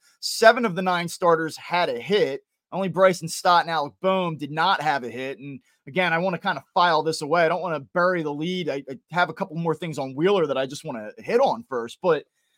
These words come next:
you know, everyone is kind of contributing here. Um, I do wanna talk about the Boehm Stott thing, though, before we get outta here. Just a couple quick things on Zach Wheeler, because, like, you know, we,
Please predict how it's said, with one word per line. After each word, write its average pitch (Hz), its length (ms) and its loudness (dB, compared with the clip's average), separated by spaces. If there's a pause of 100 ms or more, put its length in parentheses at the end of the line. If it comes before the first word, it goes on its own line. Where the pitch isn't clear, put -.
(160)
you 214 100 -2
know, 165 280 2 (480)
everyone 214 600 2
is 180 120 -2
kind 175 280 -2
of 160 120 -8
contributing 190 720 -4
here. 101 360 -12 (320)
Um, 147 540 2 (180)
I 147 60 -6 (120)
do 240 200 6
wanna 254 240 4
talk 220 400 -2
about 185 300 2
the 175 60 -10
Boehm 175 320 0
Stott - 380 2 (100)
thing, 135 200 -6
though, 127 220 -2
before 151 380 -4
we 147 120 -4
get 135 240 0
outta 139 240 6
here. 95 260 -10 (300)
Just 302 160 -4
a 370 40 -4
couple 370 240 4
quick 240 200 4
things 185 260 2
on 165 140 2
Zach 147 280 4
Wheeler, 143 340 2
because, 185 300 0
like, 233 220 6 (540)
you 247 200 4
know, 240 100 10
we, 226 240 2